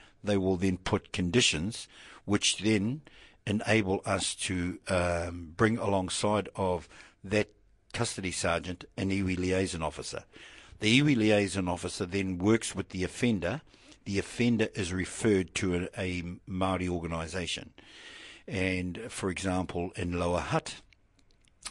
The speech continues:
we're running, uh, the process there where Te Runanga o Te Atiawa are our umbrella organisation where the New Zealand Police look at conditional pre-charge warnings, send the offender through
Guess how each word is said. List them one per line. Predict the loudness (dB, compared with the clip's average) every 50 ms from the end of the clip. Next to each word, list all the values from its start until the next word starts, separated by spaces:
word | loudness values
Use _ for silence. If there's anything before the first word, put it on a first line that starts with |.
| -10
we're | -2 2 2 2 2
running, | 2 2 2 2 0 0 -4 -8 -8 -8
uh, | -6 -6 -4 -4 -6 -6 -8 -8 -8
the | -10 -8
process | -4 0 0 0 0 0 -4 -4 -6 -6
there | -4 -2 0 0 0
where | -2 -2 -2 0 0 -2 -2 -4 -10 -18 -18 -18 -20 -20 -20 _ _ 0
Te | 0 2
Runanga | 2 2 2 2 2 2
o | 0 0 0 -2 -2
Te | -2 0 -2 0
Atiawa | 0 2 2 4 4 4 4 2 0 -2 -6 -12 -20 -20 -20 -20 -20 -20 _ _ -6
are | -2 0 0 0 0 -2 -2
our | 0 0 0 0 -2 -6 _ _ -8
umbrella | -6 -6 -2 0 2 4 4 4
organisation | 4 2 0 0 0 -2 -2 -2 -2 -2 -2 0 0 0 2 2 2 0 0 -2 -4 -6 -8 -6 -2
where | 2 2 4 4 2 0 -2
the | -2 -4 -8 -8 -6 -6
New | -6 -4 -4
Zealand | -2 -2 -2 0 -2 -2 -4 -2
Police | -2 0 0 0 -2 -6 -8 -8 -12 -16 -20 -20 -20 _ -8
look | -2 -2 -2 0 2 0
at | -2 -2 -4
conditional | -10 -8 -4 -2 0 0 0 0 -2 -4
pre-charge | -4 -4 -6 -4 -2 -2 -2 -2 -2 -4 -6 -8 -8
warnings, | -6 -4 -4 -4 -4 -6 -8 -12 -16 -20 -20 -20 -20 -20 -20 _ _
send | -10 -8 -2 4 4 4 4 4
the | 0 0 0
offender | -2 -2 -2 -2 -2 0 0 -4
through | -4 -2 -2 0 0 0 -2 -4